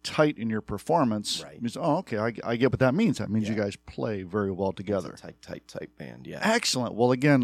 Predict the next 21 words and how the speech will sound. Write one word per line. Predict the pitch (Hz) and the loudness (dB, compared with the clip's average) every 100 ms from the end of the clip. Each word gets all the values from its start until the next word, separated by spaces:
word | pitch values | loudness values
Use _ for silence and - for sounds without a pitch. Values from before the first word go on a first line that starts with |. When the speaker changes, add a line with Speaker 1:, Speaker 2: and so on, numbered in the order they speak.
| - | 2
Speaker 1:
one | 101 131 | 4 4
more | 135 135 | 6 4
time, | - 135 160 | 4 4 4
give | 131 131 | 0 -2
people | 135 143 131 127 120 | -4 0 2 4 4
an | 123 | 4
idea | 127 123 | 4 4
of | 123 | 4
how | 117 | 4
to | 117 | 2
get | 113 | 4
a | 110 | 6
hold | 117 120 | 8 8
of | |
you. | 160 | 4
Speaker 2:
Absolutely. | 247 - 135 190 - | 2 -2 -8 -8 -6
We | 101 131 | -2 0
are | 139 104 | 2 2
Paradigm | - 185 214 214 180 180 | 0 0 2 2 2 0
Party | - 147 165 110 | 0 2 4 2
Band, | 80 73 69 67 | -2 -6 -6 -8